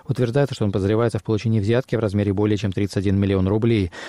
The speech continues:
В сообщении Следственного комитета говорится, что уголовное дело по статьям о даче и получении взятки возбуждено против Белозерцева, бизнесмена Бориса Шпигеля, возглавляющего группу фармацевтических компаний «Биотек»,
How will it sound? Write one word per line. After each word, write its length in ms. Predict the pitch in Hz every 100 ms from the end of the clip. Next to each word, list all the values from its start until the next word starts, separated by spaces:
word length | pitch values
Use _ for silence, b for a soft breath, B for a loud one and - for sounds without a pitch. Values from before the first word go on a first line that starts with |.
| B
В 60 | -
сообщении 320 | 117 139 131
Следственного 340 | 123 123 117
комитета 400 | 113 117 147 143
говорится, 380 | 98 101 117 113
что 140 | -
уголовное 420 | 104 110 117 117 113
дело 240 | 135 107
по 120 | 110
статьям 440 | 107 95 - 107 104
о 120 | 107
даче 360 | 101 110 104 101
и 20 |
получении 380 | 104 98 104 101
взятки 280 | 95 139 -
возбуждено 420 | 110 98 95 120
против 280 | 131 117 113
Белозерцева, 680 | 98 92 98 123 - 131 -
бизнесмена 560 | 113 104 104 123 123 101
Бориса 340 | 104 101 101
Шпигеля, 480 | - - 104 123 123
возглавляющего 640 | 120 120 123 123 120 120
группу 240 | 113 117 104
фармацевтических 680 | 113 113 110 113 104 - -
компаний 400 | 101 117 104 98
«Биотек», 480 | 107 107 110 98